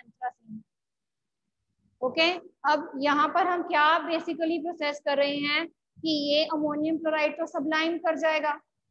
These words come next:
ये तो डायरेक्टली सॉलिड से किस स्टेट में कन्वर्ट हो जाएगा?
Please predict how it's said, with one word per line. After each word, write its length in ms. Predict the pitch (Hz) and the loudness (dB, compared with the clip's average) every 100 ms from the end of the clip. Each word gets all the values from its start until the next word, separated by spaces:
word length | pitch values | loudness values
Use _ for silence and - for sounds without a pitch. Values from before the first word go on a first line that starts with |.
| _ _ _ - | _ _ _ -2
ये 140 | 285 | 2
तो 140 | 294 320 | 4 4
डायरेक्टली 560 | 302 285 285 285 320 339 | 6 4 2 0 -2 0
सॉलिड 460 | 311 285 294 320 | 4 4 4 0
से 140 | - 330 | -2 -6
किस 220 | 330 - | -6 -10
स्टेट 260 | - 311 285 | -4 -2 -2
में 100 | 311 | -2
कन्वर्ट 380 | 311 311 302 311 | -2 0 0 -2
हो 100 | 294 | -2
जाएगा? 380 | 294 294 285 | 0 0 4